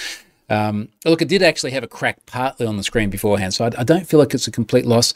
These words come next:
I will be taking the Apple Care on this one, as I've started to do with all my Apple things, 'cause I think it's probably good insurance. Richard's here. G'day, Richard. Christian, good morning for Christian. Brendan, somebody's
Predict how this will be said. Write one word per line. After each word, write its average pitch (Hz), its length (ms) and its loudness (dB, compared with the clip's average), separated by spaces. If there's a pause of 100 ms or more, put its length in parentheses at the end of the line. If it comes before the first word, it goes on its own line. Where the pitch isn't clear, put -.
(360)
I 117 60 -8
will 147 240 2
be 185 80 2
taking 147 300 2
the 123 100 0
Apple 120 200 -2
Care 117 260 -2
on 113 100 0
this 110 160 -2
one, 117 140 0
as 165 180 2
I've 202 120 4
started 185 260 4
to 127 60 -6
do 131 100 4
with 123 140 2
all 123 100 4
my 113 140 2
Apple 117 220 -4
things, 95 300 -2
'cause - 120 -8
I 151 40 0
think 214 160 2
it's - 100 -2
probably 101 220 4
good 87 140 -6
insurance. 80 440 -8 (1400)
Richard's 175 340 -2
here. 139 140 4
G'day, 147 360 2
Richard. 233 400 0 (160)
Christian, 220 640 2
good 147 180 6
morning 170 420 6
for - 120 -2
Christian. 180 1000 2
Brendan, 156 400 4
somebody's 143 480 2